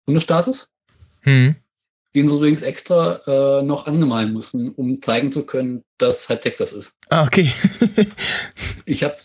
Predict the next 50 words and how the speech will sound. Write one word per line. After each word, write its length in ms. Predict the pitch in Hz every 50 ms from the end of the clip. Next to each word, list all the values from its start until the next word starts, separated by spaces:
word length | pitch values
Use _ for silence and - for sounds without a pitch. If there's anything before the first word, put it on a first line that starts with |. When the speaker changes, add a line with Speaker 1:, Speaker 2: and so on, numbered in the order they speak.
| _
Speaker 1:
die 240 | - 139 127 127 147
Insider-Folge 580 | 147 135 - 127 113 113 107 - 123 117 120 113
gehört 360 | - 117 120 127 127 - _ _ _ - - -
Speaker 2:
Ah. 240 | - 139 120 104 92 - _
Speaker 1:
und 140 | 127 123 -
kann 140 | - 127
jetzt 160 | 131 127 - 139
mit 80 | 139 -
Insider-Wissen 480 | 147 135 - 117 101 95 - - 110
drauf. 140 | - - -
Speaker 2:
Ah, 120 | 143 147 123
das 140 | 117 127 135
ist 140 | 139 131 131
Speaker 1:
Mhm. 20 | 147
Speaker 2:
schön. 240 | 135 110 95 92 - - - - - - - - - - _ _ _ _ - 175 - - - - _ - - - - - - _ _ -
Das 100 | - 127
ist 80 | 120 120
gut. 160 | - 113 95 101 - _ _ - - - - - - - - _ _ -
Ähm, 580 | 131 127 123 120 120 123 123 120 123 123 120 123 - _ _ _ _ _ - -
hast 120 | 131 120
dich 60 | 123
also 160 | 127 123 120
vorbereitet? 640 | 104 - - 151 147 135 117 98 98 98 95 98 - -
<laughs> 60 | 110 95 - - - - _ _ - - - -
Speaker 1:
Ja, 480 | 208 190 185 170 170 190 180 165 165 160
so 100 | 151 147
ein 80 | 139 135
bisschen. 340 | - 208 - - - 139
Ich 80 | - -
hab 80 | 156 151
auch 80 | 147 143
letzte 280 | 165 165 - - -
Nacht 180 | 160 156 151 -
nochmal 220 | 165 156 151 147
die 80 | - 110
Folge 360 | - - 151 147 156 156 160
zumindest 440 | - - - 160 151 156 151 - -
zur 160 | - - 143
Hälfte 240 | 143 160 160 - 131
geguckt. 480 | 120 113 - 180 208 - - - - _
Speaker 2:
Hm, 400 | - 143 143 143 147 151 147 139
ich 140 | 123 120 -
hab 100 | 120 -
sie 80 | - 123
vorhin 220 | - - 113 -
auch 40 | 87
nochmal 360 | 101 98 101 101 95 95 92 85
am, 200 | 90 92 92 90
am 100 | 82 101
Stück 200 | - - -